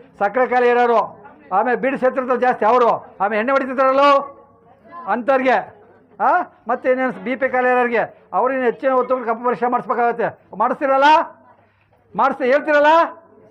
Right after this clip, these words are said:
ಆದ್ರಿಂದ ನಿಮ್ಮ ಮನೆ ಎಲ್ಲರೂ ಇದ್ರೆ ಕಫ ಪರೀಕ್ಷೆ ಮಾಡ್ಸೋ ವ್ಯವಸ್ಥೆ ಮಾಡ್ಬೇಕು. ನಮ್ಮ ಆಶಾ ವರ್ಕರ್ ಬರ್ತಾರೆ ಮನೆ ಮನೆಗೆ, ನಮ್ಮ ಆರೋಗ್ಯ ಸಿಬ್ಬಂದಿ ಬರ್ತಾರೆ ಮನೆ ಮನೆಗೆ. ಅವ್ರು ಬಂದಾಗ ನಿಮ್ಮೆಲ್ಲ, ನಿಮ್ಮ ಮನೇಲಿ ಯಾರನ್ನ ಕಫ ಕ-, ಕೆಮ್ಮು ಇದ್ರೆ, ಎರಡು ವಾರಕ್ಕೆ ಮುಂಚೆ ಕೆಪ್ಪು, ಕೆಮ್ಮು ಜಾಸ್ತಿ ಇದ್ರೆ, ಅವ್ರು ಜ್ವರ ಬರ್ತಾ ಇದ್ರೆ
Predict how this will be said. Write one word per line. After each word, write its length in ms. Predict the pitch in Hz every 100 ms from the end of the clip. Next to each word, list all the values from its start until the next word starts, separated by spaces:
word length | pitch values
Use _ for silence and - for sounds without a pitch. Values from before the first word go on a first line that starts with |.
| - - -
ಆದ್ರಿಂದ 320 | 202 247 262 277
ನಿಮ್ಮ 140 | 254 247
ಮನೆ 180 | 269 247
ಎಲ್ಲರೂ 340 | 254 262 254
ಇದ್ರೆ 200 | 254 277
ಕಫ 80 | 240
ಪರೀಕ್ಷೆ 440 | 240 247 247 277
ಮಾಡ್ಸೋ 280 | 262 240 247
ವ್ಯವಸ್ಥೆ 260 | 233 233 247
ಮಾಡ್ಬೇಕು. 360 | 247 233 233 311 320 - 208
ನಮ್ಮ 120 | 196
ಆಶಾ 240 | 214 247
ವರ್ಕರ್ 300 | 262 247 254
ಬರ್ತಾರೆ 240 | 254 254 247
ಮನೆ 160 | 233
ಮನೆಗೆ, 640 | 247 247 240 269 311 - -
ನಮ್ಮ 120 | 202
ಆರೋಗ್ಯ 260 | 190 247 247
ಸಿಬ್ಬಂದಿ 320 | 240 254 247
ಬರ್ತಾರೆ 260 | 240 247 247
ಮನೆ 160 | 240
ಮನೆಗೆ. 600 | 247 247 247 262 277 - -
ಅವ್ರು 180 | 196 202
ಬಂದಾಗ 440 | 233 240 247 254 285 294 - -
ನಿಮ್ಮೆಲ್ಲ, 340 | 196 214 233 240
ನಿಮ್ಮ 180 | 214 233
ಮನೇಲಿ 180 | 254
ಯಾರನ್ನ 220 | 233 240 240
ಕಫ 200 | 220 240 240 226
ಕ-, 40 | 220
ಕೆಮ್ಮು 400 | 180 214 254 262
ಇದ್ರೆ, 220 | 220 247
ಎರಡು 160 | 226 240
ವಾರಕ್ಕೆ 200 | 233 240
ಮುಂಚೆ 460 | 233 240 - 233
ಕೆಪ್ಪು, 320 | - 214 226
ಕೆಮ್ಮು 240 | 190 240 240
ಜಾಸ್ತಿ 280 | 240 233 226
ಇದ್ರೆ, 540 | 226 247 - - -
ಅವ್ರು 120 | 190 202
ಜ್ವರ 220 | 214 254
ಬರ್ತಾ 280 | 247 233 233
ಇದ್ರೆ 520 | 226 254 - -